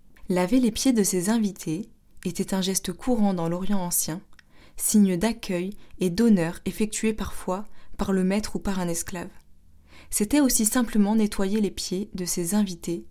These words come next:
de la poussière du chemin. Dans la dernière soirée passée avec ses disciples,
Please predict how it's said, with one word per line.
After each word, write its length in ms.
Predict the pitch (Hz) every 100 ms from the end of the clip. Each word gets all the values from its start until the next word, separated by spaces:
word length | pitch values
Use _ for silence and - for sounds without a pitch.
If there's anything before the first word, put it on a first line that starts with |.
| - - -
de 80 | 165
la 140 | 156
poussière 440 | 156 196 - 196
du 80 | 175
chemin. 320 | 165 175 170 208 - _ - - - - _ - - - _ - -
Dans 100 | 175
la 140 | 165
dernière 320 | 165 196 247
soirée 360 | - 196 185 208
passée 340 | 208 165 -
avec 180 | 165 160
ses 140 | - 170
disciples, 500 | 170 - 247 -